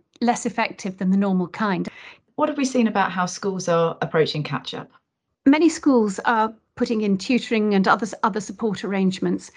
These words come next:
Speaker 1: Um, but for most children, as I've, I've said quite a few times,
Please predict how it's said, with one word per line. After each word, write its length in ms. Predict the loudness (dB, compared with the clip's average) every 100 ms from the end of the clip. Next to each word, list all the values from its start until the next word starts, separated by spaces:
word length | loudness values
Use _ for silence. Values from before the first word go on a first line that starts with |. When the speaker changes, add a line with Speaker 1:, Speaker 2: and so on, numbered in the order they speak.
| -20 -20 -6
Speaker 1:
Um, 180 | -2 -2 -2
but 160 | -4
for 100 | 0
most 400 | 2 2 0 -4
children, 540 | -4 -2 -2 -2 0 0
as 160 | -2 -2
I've, 220 | -4 -4 -4
I've 100 | -4
said 300 | 0 -2 0
quite 200 | -2 -2
a 40 |
few 240 | -4 -2 -2
times, 400 | -2 -2 -2